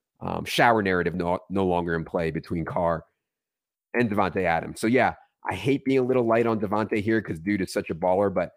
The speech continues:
I just don't feel great about the situation. And as Evan said, in this part of the draft, we're really nitpicking because all these guys are awesome players, but we're just nitpicking hard. And so the systemic risk, I think, on Davante Adams and the Raiders is enough for me to push him down to sixteen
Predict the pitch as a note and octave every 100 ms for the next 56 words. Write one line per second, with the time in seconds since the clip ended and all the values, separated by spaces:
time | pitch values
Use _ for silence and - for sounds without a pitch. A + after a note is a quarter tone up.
0 | _ _ - A#2+ - A#2 A2 A2+ F#2+ G2+
1 | F#2+ G2 F#2 G2+ - F#2+ F#2 A2+ F#2+ F#2+
2 | G#2 F#2+ - G#2 E2 F#2 - G#2 F#2 E2+
3 | G2 F2+ F#2 D#2+ G2+ G#2+ F2 F#2 G2 E2+
4 | D#2+ E2 E2 D#2 - G#2+ G2 D#2+ F2 D#2+
5 | - _ _ _ G#2 G2+ - F2 F#2+ F#2
6 | F2+ F2+ G2 F2 F#2 F#2+ - F#2+ F#2+ D#2
7 | F2+ F#2+ A2 - _ - F2+ G#2 F#2 F2+
8 | F2+ - A2 G2+ F2+ F2 - F2 - F2
9 | - _ _ G2 F2+ F2+ E2+ F2 F2 F2+
10 | E2+ F2 D#2+ F2+ E2+ E2 E2+ F2 F2+ -
11 | F2 E2+ F#2 F2 D2+ _ _ _ _ G2+
12 | - A2 G2 F2 F2 E2 - - G2 -
13 | - F2 E2+ D#2+